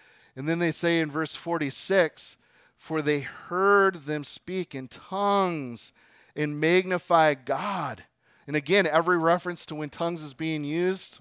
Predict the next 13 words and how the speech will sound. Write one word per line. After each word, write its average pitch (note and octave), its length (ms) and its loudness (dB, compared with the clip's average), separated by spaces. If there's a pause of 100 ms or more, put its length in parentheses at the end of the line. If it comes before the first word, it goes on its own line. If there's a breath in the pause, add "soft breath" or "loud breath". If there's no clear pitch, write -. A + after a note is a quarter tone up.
(160)
we A#2+ 180 -14
hit D3+ 160 -4
on E3+ 140 0
this E3 180 -2
on D#3+ 140 -2
Sunday, F3+ 480 0 (280 soft breath)
it C#3 100 -2
is C3 200 -4
always E3+ 500 0
in C#3 140 -8
praise D3 600 -2
to - 120 -16
God. C3 480 2